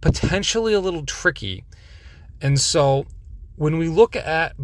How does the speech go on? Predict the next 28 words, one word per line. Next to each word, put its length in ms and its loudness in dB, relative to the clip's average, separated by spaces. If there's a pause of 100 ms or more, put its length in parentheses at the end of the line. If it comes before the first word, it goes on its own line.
(180)
bonus 420 0 (120)
action 560 -2
casting 680 0
times, 600 -10 (1040)
a 100 0
spell 420 2
with 140 -4
a 60 -2
bonus 420 -2
action 420 -4
is 140 -8
especially 680 -4
swift. 800 -4 (500)
And 140 0
so 100 2
you 140 2
must 220 0
use 420 -6
a 100 -2
bonus 360 0
action 340 -2
on 140 0
your 100 -4
turn 260 -2
to 60 -6
cast 380 0
the 60 -6
spell 460 -2